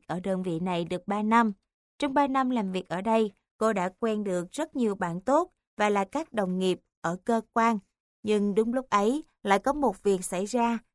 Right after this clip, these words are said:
khiến cho cuộc sống bình thường của cô bị quấy nhiễu. Thấy cuối năm sắp đến rồi, các lãnh đạo của cơ quan phân công An Kỳ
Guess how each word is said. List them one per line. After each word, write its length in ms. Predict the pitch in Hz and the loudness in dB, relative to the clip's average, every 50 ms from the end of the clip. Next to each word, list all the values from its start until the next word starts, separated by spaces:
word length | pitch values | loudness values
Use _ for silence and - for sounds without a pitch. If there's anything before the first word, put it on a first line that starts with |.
| _ - | _ -2
khiến 220 | 247 247 269 285 | 0 0 0 0
cho 100 | 302 254 | -2 -4
cuộc 280 | 247 - 196 175 170 - | -2 -2 -4 -4 -4 -6
sống 360 | - 208 196 208 233 269 262 | -6 -6 -4 -4 -6 -2 0
bình 180 | 240 185 165 165 - | 2 2 2 0 0
thường 240 | 190 185 180 170 170 | 0 2 2 2 0
của 160 | - 175 180 | -2 -4 -4
cô 340 | - - 220 220 214 202 196 - | 0 2 6 6 6 6 4 2
bị 200 | 202 180 160 - - _ | 0 0 0 -4 -6 _
quấy 200 | - 196 190 202 | -6 -4 -4 -4
nhiễu. 460 | 240 262 254 196 160 170 208 269 285 - _ _ _ _ _ _ _ _ _ _ _ _ _ _ _ _ _ _ _ _ _ _ _ | -4 0 2 2 4 2 2 0 -2 -10 _ _ _ _ _ _ _ _ _ _ _ _ _ _ _ _ _ _ _ _ _ _ _
Thấy 120 | - 277 277 | 4 4 4
cuối 200 | - 277 285 269 | 4 2 2 4
năm 320 | 262 254 247 233 233 226 | 4 4 4 4 4 2
sắp 220 | 214 - 285 285 | 2 0 -2 0
đến 180 | 247 240 247 277 | 2 0 0 2
rồi, 300 | 277 285 247 220 214 202 - - _ _ _ | 2 4 4 4 4 2 -2 -10 _ _ _
các 120 | - 330 311 | -6 0 2
lãnh 220 | 277 208 226 226 | 2 2 4 4
đạo 200 | 220 190 175 185 | 4 4 4 4
của 160 | 180 - 196 | 4 0 -2
cơ 220 | 196 - 240 226 220 - | 0 0 0 0 0 2
quan 280 | - 226 220 220 208 196 - - | 4 4 4 4 4 0 0 0
phân 180 | 220 214 208 | 0 0 2
công 180 | - 220 214 202 - - | 2 2 0 0 0 -2
An 180 | 202 202 196 | -2 -2 -2
Kỳ 320 | 196 - 208 196 190 180 | 0 2 2 4 4 2